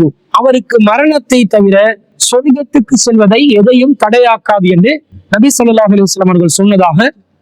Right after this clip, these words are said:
நசாயி அவர்களின் சுனனுல் குப்ரால ஆறாவது பாகத்துல முப்பதாவது, அஹ், பக்கத்துல, அதாவது ஹதீஸ் என்ன சொல்றதா இருந்தா ஒன்பதாயிரத்தி தொள்ளாயிரத்தி இருபத்தி எட்டாவது ஹதீஸாக பதிவு செய்யப்பட்டிருக்கிறது. அதே போன்று ஒவ்வொரு கடமையான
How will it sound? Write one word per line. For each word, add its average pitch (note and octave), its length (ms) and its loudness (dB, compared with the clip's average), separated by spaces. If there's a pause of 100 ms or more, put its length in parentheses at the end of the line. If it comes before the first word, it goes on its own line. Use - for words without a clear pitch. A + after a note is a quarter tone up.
(260)
நசாயி C4 580 0
அவர்களின் G#3+ 440 0
சுனனுல் C4+ 460 0
குப்ரால F#3+ 440 0 (480)
ஆறாவது C4 540 0
பாகத்துல G#3 440 0
முப்பதாவது, A#3+ 720 2 (400)
அஹ், F3 180 -2
பக்கத்துல, A3 480 -4 (200)
அதாவது A3+ 340 0
ஹதீஸ் G#3 380 0
என்ன B3 280 2
சொல்றதா G3+ 300 2
இருந்தா A3 180 0 (100)
ஒன்பதாயிரத்தி C4+ 800 0
தொள்ளாயிரத்தி B3+ 540 0
இருபத்தி B3+ 360 2
எட்டாவது A3 360 0
ஹதீஸாக F#3 380 0 (200)
பதிவு G#3 300 0
செய்யப்பட்டிருக்கிறது. F3 680 0 (500)
அதே C4 220 0
போன்று A3 400 2 (360)
ஒவ்வொரு C#4+ 320 2 (100)
கடமையான B3+ 380 0